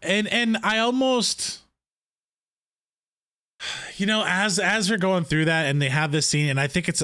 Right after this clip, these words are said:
just a wonderful scene between these two actors. It was phenomenal. And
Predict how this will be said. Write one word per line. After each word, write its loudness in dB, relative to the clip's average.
just -2
a 0
wonderful 0
scene 0
between -2
these -2
two 0
actors. -2
It 0
was 0
phenomenal. 0
And 2